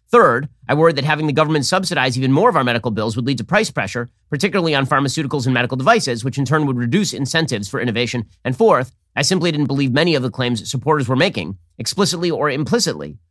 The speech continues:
about Obamacare dramatically reducing healthcare costs or bankruptcies or infant mortality or improving lifespans." So the, the complications of the healthcare system remain complications, right? So she was right about that.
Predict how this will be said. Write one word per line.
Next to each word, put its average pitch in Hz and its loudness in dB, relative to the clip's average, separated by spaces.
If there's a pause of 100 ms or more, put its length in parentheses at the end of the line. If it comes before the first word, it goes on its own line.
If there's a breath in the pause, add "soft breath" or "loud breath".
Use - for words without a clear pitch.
about 156 2
Obamacare 160 4
dramatically 147 0
reducing 160 -2
healthcare 151 0
costs 135 0
or 139 -4
bankruptcies 151 0
or 127 -2
infant 123 -4
mortality 165 2
or 131 -2
improving 123 -2
lifespans." 131 -2 (920)
So 143 2 (640 soft breath)
the, 156 0
the 135 -2
complications 185 2
of 131 -6
the 131 0
healthcare 151 0
system 139 -6 (140)
remain 143 2 (220)
complications, 165 0 (640)
right? 117 0
So 131 -4 (140)
she - -4
was 143 2
right 175 6
about 135 2
that. 113 0